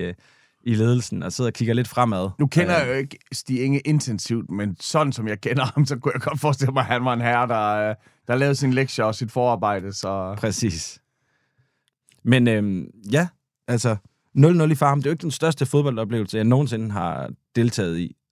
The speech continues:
Speaker 1: Øh,
Speaker 2: Der var
Speaker 1: men
Speaker 2: meget, øh, altså igen, ja, det, det, man får ud af det, det er jo den der, øh, det var en mærkelig ting, fordi at skulle glæde sig <laughs> over var, altså, da vi kom bagud, det var sådan,
Speaker 1: Mm.
Speaker 2: "Ah, for helvede." Så er der virkelig,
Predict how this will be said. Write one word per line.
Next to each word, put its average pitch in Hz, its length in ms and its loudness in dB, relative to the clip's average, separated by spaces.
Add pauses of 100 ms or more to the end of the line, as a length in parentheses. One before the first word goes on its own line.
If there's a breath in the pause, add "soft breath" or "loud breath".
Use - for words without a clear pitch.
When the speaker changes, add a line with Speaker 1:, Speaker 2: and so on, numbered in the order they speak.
(140)
Speaker 1:
Øh, 76 480 -6 (320)
Speaker 2:
Der 123 60 0
var 123 120 -2
Speaker 1:
men 123 100 2
Speaker 2:
meget, 165 500 2
øh, 127 680 -2 (540)
altså 135 220 -2
igen, 160 480 0 (380)
ja, 139 160 2
det, 160 260 -4
det, 196 100 0
man 202 120 -2
får 175 140 0
ud 208 120 2
af 170 140 2
det, 131 120 -4
det 170 60 -2
er 175 60 0
jo 170 40 0
den 175 200 -2
der, 135 360 2
øh, 113 520 -2 (320)
det 165 80 0
var 170 60 4
en 170 100 2
mærkelig 190 320 -4
ting, 175 240 -8
fordi 175 440 -4 (200 soft breath)
at 147 80 -4
skulle 151 220 -4
glæde 160 440 2
sig - 240 -6
<laughs> 117 100 -2
over 160 160 2
var, 135 460 -2 (360)
altså, 135 340 0
da 147 120 -2
vi 185 100 -2
kom 165 240 0
bagud, 139 360 0 (200)
det 151 80 0
var 156 60 2
sådan, 113 160 2
Speaker 1:
Mm. 101 60 4
Speaker 2:
"Ah, 113 200 0
for - 420 -10
helvede." 135 440 0
Så 156 100 2
er 156 40 4
der 156 80 2
virkelig, 127 680 -2